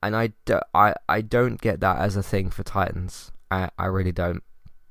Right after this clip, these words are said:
Uh, anyways, take a quick little break. Uh, do some housekeeping, uh, 'cause this is gonna be my last dedicated Titans podcast. I'm sure I'll mention Titans here and there on other podcasts in the future.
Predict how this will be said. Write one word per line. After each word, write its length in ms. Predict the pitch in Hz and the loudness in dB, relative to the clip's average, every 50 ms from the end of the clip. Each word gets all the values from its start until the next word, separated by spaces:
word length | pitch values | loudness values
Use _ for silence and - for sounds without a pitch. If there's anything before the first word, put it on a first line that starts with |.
| - - _ _ - - - - | -20 -20 _ _ -16 -16 -8 -2
Uh, 160 | 104 - 202 - | 0 2 2 2
anyways, 260 | 131 139 127 113 117 - | 2 2 2 0 0 0
take 160 | 185 175 151 | 0 -2 0
a 60 | 147 | 2
quick 200 | - 170 160 117 | 4 4 4 4
little 180 | 131 127 113 - | 2 0 0 0
break. 360 | - 113 113 120 110 - - - | 2 2 2 2 0 -2 -4 -2
Uh, 180 | 107 107 107 107 | 0 0 0 0
do 160 | - 120 113 | 0 -2 -2
some 200 | - - 113 107 | -2 -2 -4 -2
housekeeping, 720 | - 113 110 - - - 117 110 - 117 110 110 110 110 - | 0 0 0 -2 -2 -6 -6 -2 0 0 0 0 0 -2 -2
uh, 180 | - 101 101 101 | 0 0 2 0
'cause 160 | - - 123 | 0 -2 -4
this 140 | 120 117 117 | -2 -2 -2
is 140 | 110 107 | -4 -2
gonna 180 | - 113 107 101 | 0 0 0 2
be 140 | 104 104 101 | 2 2 2
my 100 | 98 101 | 2 2
last 320 | 101 101 95 98 95 - | 2 2 2 2 0 0
dedicated 480 | - 98 92 92 - - 98 92 - - | -2 -2 -2 -2 -2 0 0 0 0 -2
Titans 340 | - 101 95 95 95 - - | 0 0 0 0 0 -2 -2
podcast. 480 | - 101 98 - - 98 98 95 - - | -2 -2 -2 -2 -2 -4 -4 -4 -2 0
I'm 140 | - 156 156 | 0 0 2
sure 180 | - - 175 160 | 4 6 8 8
I'll 80 | 151 | 8
mention 320 | 143 131 127 123 - 127 120 | 8 6 4 2 0 -2 -2
Titans 420 | - - 117 113 107 120 117 - | 0 2 2 2 2 0 -4 -4
here 220 | - 107 107 113 110 | -2 0 0 2 2
and 100 | 110 101 | 2 2
there 160 | 95 101 101 | 2 2 2
on 120 | 104 101 | 2 2
other 160 | 98 98 101 | 2 0 0
podcasts 500 | - - 101 - - - 104 104 - - | 0 -2 -2 -4 -2 -2 -2 -2 -2 -4
in 80 | - 101 | -6 -8
the 60 | 98 | -6
future. 520 | - - 95 - - - 98 92 95 92 | -6 -6 -6 -6 -6 -4 -2 -2 -2 -2